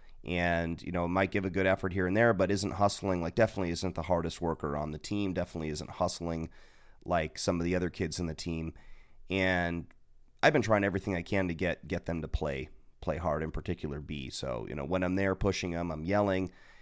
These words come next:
yelling at them. That works for a little bit. They hustle, you know, just like, "Come on, B, you got this, you can do it," you know, like, words of encouragement or whatever. Um, but inevitably, it doesn't last, and it's like there's no motivation on the inside.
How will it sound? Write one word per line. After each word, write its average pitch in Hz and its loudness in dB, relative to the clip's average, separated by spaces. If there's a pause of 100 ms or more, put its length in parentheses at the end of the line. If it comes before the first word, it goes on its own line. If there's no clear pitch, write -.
(340)
yelling 110 6
at 98 4
them. 107 4
That 104 4
works 104 2
for - -4
a 95 2
little 95 4
bit. 92 2
They 92 2
hustle, 98 4
you 95 4
know, 87 0
just 78 -4
like, 87 -2
"Come 147 -4
on, 156 2
B, 147 2
you 143 2
got 139 0
this, 147 -2
you 143 -4
can 131 -4
do 139 4
it," 131 2
you - 0
know, 104 4
like, 92 0
words 101 2
of 98 0
encouragement 92 0
or 90 2
whatever. 87 0 (520)
Um, 95 2
but 107 8
inevitably, 101 2 (720)
it 113 4
doesn't 101 6
last, 92 2
and 90 0
it's 85 -4
like 110 4
there's 92 0
no 95 6
motivation 87 2
on 76 -4
the 76 -4
inside. 57 -4